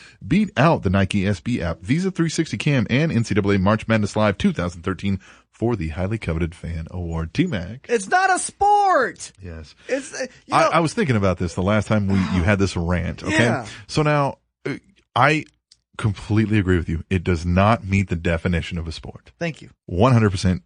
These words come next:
Speaker 1: is not a sport.
Speaker 2: One million percent.
Speaker 1: However, I think we're arguing semantics at that point
Speaker 2: Mm-mm.
Speaker 1: because, yes, it's more like traveling theater,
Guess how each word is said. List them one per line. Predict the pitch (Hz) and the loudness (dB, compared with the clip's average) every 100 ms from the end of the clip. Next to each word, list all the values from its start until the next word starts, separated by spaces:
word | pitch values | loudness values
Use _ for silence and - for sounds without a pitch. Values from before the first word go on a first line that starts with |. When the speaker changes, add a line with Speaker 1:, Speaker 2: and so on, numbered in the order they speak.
| - | -6
Speaker 1:
is | 87 82 | -6 0
not | 85 113 | 2 4
a | |
sport. | 123 - - _ _ _ - 127 | 2 -4 -10 _ _ _ -12 -8
Speaker 2:
One | 135 131 | -6 -4
million | 123 107 113 | -6 -8 -14
percent. | - _ - | -20 _ -2
Speaker 1:
However, | 98 120 95 73 - _ | 2 4 2 0 -8 _
I | - | -4
think | 101 90 | -4 -2
we're | - | 2
arguing | 98 104 131 | 4 2 -2
semantics | 120 180 202 131 92 - | -2 2 2 2 0 -2
at | |
that | 87 87 | -4 -4
point | - 82 85 - _ | -2 -2 -2 -4 _
Speaker 2:
Mm-mm. | - - | -16 -4
Speaker 1:
because, | 117 101 113 104 95 - _ _ _ _ _ _ _ _ | -2 2 4 4 2 -4 _ _ _ _ _ _ _ _
yes, | 101 113 139 156 - - _ _ _ - | -2 2 2 0 -6 -14 _ _ _ -2
it's | 113 101 | -2 0
more | 101 107 107 | 0 2 4
like | 104 95 | 2 2
traveling | 113 101 87 | 2 2 -2
theater, | 139 120 85 | -2 0 -2